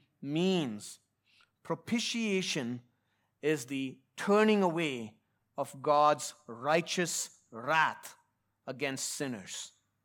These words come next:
The turning away of God's righteous wrath towards sinners.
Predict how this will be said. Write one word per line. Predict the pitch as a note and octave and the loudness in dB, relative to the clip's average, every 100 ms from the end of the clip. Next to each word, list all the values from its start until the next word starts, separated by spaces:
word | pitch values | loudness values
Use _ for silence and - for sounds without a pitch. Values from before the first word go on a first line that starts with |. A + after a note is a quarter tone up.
| _ _ _ _ - | _ _ _ _ -10
The | C3+ C3+ - | -10 -10 -6
turning | - G#3 G#3 G3+ | 2 4 6 4
away | F3 F#3 E3+ C3+ | 4 4 2 0
of | C#3 | -4
God's | D3+ D3 C3 | 0 0 0
righteous | C3+ D3 F3 - G3+ - | 0 0 0 -2 -6 -2
wrath | E3+ D3 B2 - - _ - | 0 0 -4 -12 -20 _ -12
towards | E3 D3 C3+ C3 - _ _ | -6 -4 -4 -6 -14 _ _
sinners. | - - D#3+ D3 F#2+ - | -8 -6 -4 -6 -10 -12